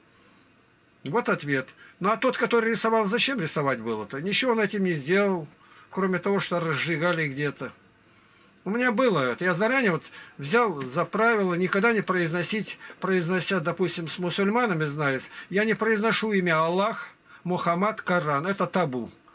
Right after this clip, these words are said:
Почему? Их сразу раздражает. Они бесноватые в большинстве своем. Это, об этом говорят святые отцы и прочее. Бешеная злоба, там резать надо. Это к седьмому веку относится, к пятому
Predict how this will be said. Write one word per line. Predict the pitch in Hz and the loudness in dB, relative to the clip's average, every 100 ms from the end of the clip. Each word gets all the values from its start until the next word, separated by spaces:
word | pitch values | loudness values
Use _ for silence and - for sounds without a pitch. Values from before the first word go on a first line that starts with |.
| - | -6
Почему? | 190 190 147 104 - | 0 0 0 -6 -10
Их | - 175 | -4 -4
сразу | - 202 165 | 0 0 0
раздражает. | 175 170 185 175 139 127 131 | 0 0 0 0 2 0 0
Они | 190 202 | 0 0
бесноватые | 196 226 226 240 202 143 | -2 0 2 2 0 -2
в | |
большинстве | 151 - 151 - 135 | 0 -2 -4 -4 -6
своем. | 139 123 113 101 - - - - - | -4 -4 -6 -10 -20 -20 -20 -20 -4
Это, | 226 170 151 131 - | 0 2 0 -2 -8
об | - 175 | -4 0
этом | 196 180 | 0 0
говорят | 160 170 165 147 | 0 2 2 0
святые | 180 165 165 | -4 0 2
отцы | 151 - 226 233 | 2 0 -4 -2
и | 156 | -2
прочее. | 165 160 123 123 101 - - | -2 -2 -2 -2 -6 -12 -16
Бешеная | - 185 233 - 196 196 | -6 0 2 2 2 2
злоба, | 127 147 214 196 175 - - - - | 0 0 0 0 -2 -4 -12 -18 -6
там | 175 143 | -2 -2
резать | 139 226 208 180 170 | 0 2 2 0 -2
надо. | 180 160 147 - - | -2 0 -2 -6 -6
Это | 214 202 190 151 139 - | -4 0 2 0 -4 -6
к | |
седьмому | - 214 160 208 220 185 | -4 -2 2 2 4 2
веку | 175 180 - | 2 0 2
относится, | 165 170 160 165 - 156 | -2 -2 -4 -6 -6 -10
к | |
пятому | - 214 202 190 160 151 | -2 0 0 -2 -4 -6